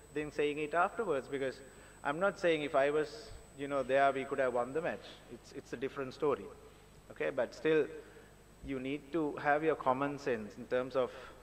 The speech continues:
um, using technology. And also, it was clearly a malfunction. I mean, it just came off. You know, I, I didn't mean to, you know, pull it and break it.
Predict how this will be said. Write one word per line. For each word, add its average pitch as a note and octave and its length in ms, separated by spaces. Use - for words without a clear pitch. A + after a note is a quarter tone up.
um, A2 680
using D3 340
technology. C#3 640
And B2 120
also, C3+ 280
it C3+ 120
was D3+ 220
clearly F3 460
a C#3+ 40
malfunction. A#2+ 580
I A#2+ 80
mean, B2 180
it C#3 120
just E3 180
came D#3+ 200
off. - 160
You C3+ 100
know, E3 100
I, C3 400
I C3+ 120
didn't D3+ 320
mean C#3+ 300
to, C#3 160
you C3+ 80
know, C#3+ 80
pull C#3 300
it D3 100
and B2 160
break D3+ 280
it. E3 120